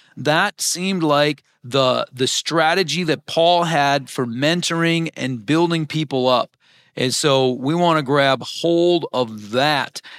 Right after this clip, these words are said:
empowering other people to meet their full potential. You know, Paul didn't say to Timothy, "Try to get as many people to admire you as possible so that you can get good offerings." Like,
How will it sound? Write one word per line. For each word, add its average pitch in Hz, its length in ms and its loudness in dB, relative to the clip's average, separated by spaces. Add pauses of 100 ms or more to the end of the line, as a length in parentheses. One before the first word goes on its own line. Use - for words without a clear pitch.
(140)
empowering 175 880 0 (220)
other 165 400 4
people 123 760 -2 (260)
to 139 340 0
meet 151 480 -2
their 156 200 2
full 151 300 2
potential. 139 720 -2
You 143 140 0
know, 123 240 0 (240)
Paul 156 240 4
didn't 165 200 2
say 156 220 2
to 143 80 0
Timothy, 139 580 -2 (180)
"Try 156 200 2
to 170 80 2
get 151 140 2
as 135 100 0
many 151 260 0
people 147 340 -2
to 131 120 2
admire 135 420 0
you 139 220 2
as 123 140 -2
possible 139 640 0
so 135 240 -2
that 127 140 -2
you 131 160 -4
can 131 80 -4
get 127 180 -2
good 127 220 2
offerings." 101 580 0
Like, 117 300 -10